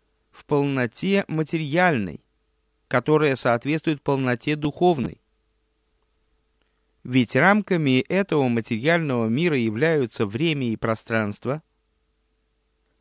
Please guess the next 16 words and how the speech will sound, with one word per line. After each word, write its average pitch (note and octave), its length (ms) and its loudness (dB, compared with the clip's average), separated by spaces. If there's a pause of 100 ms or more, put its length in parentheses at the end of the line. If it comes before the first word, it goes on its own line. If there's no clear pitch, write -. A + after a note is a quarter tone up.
(160)
время, E3 480 2
которое B2+ 560 0
делится C3 520 -2
на A2 220 -2
дни, D3 500 -2 (480)
дни D3+ 460 0
года, B2 580 0 (400)
в - 60 -20
соответствии C3+ 560 0
с A2+ 60 -8
тем, E3 180 -2
что B2+ 140 -8
сказали C#3 380 -2
благословенной A#2 580 -4
памяти C#3+ 360 -2
мудрецы, A2+ 720 -2